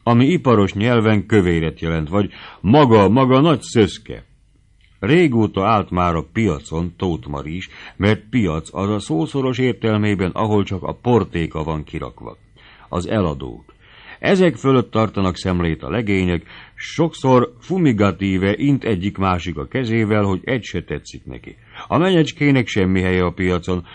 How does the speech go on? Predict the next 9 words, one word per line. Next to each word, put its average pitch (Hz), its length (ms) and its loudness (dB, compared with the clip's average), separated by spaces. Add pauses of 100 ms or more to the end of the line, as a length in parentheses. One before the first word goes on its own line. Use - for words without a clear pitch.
(140)
Aki 107 260 4
menyecskével 143 680 4
akar 143 320 2
táncolni, 139 580 2
azt 113 200 -2
valahol 117 480 4
másinnen 104 720 0
kell 95 220 -4
előkeríteni, 92 760 -2